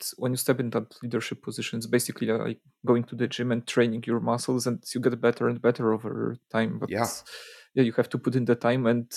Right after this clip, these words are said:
Speaker 1: it will be damn hard sometimes. You won't have the,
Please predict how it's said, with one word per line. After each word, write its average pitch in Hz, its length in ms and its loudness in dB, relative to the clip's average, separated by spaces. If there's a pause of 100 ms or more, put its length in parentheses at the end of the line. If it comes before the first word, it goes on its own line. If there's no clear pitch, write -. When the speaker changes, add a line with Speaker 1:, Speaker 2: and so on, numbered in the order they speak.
(160)
Speaker 1:
it 120 140 2
will 123 100 2
be 123 300 4
damn 123 260 -4
hard 123 300 0
sometimes. 117 520 -4
You 117 340 0 (220)
won't 120 200 0 (100)
have - 260 -2
the, 120 380 0